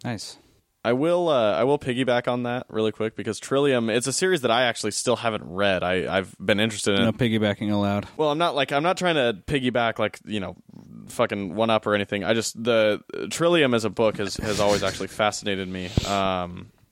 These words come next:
Speaker 2: and that's why I put it in the library. I'm glad Rachel read it before I ever got the chance to, 'cause Lord knows I'd let things just, like, sit in a pile forever. Um,
Speaker 1: <laughs> Sure.
Speaker 2: but, uh,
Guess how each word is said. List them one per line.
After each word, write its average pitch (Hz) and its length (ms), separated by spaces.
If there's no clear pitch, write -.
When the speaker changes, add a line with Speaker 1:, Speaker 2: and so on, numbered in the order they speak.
Speaker 2:
and 113 80
that's 107 180
why 110 220
I 95 60
put - 280
it 107 40
in 101 80
the 92 60
library. 92 360
I'm 92 80
glad 95 340
Rachel 98 440
read 98 200
it 92 180
before 92 320
I 92 120
ever 92 180
got 87 140
the 73 60
chance 92 260
to, 87 120
'cause 90 220
Lord 90 240
knows 87 300
I'd 87 180
let - 220
things 87 200
just, - 160
like, - 120
sit - 260
in 87 60
a 87 60
pile 87 280
forever. 90 400
Um, 104 600
Speaker 1:
<laughs> - 40
Sure. 127 120
Speaker 2:
but, 101 280
uh, 98 540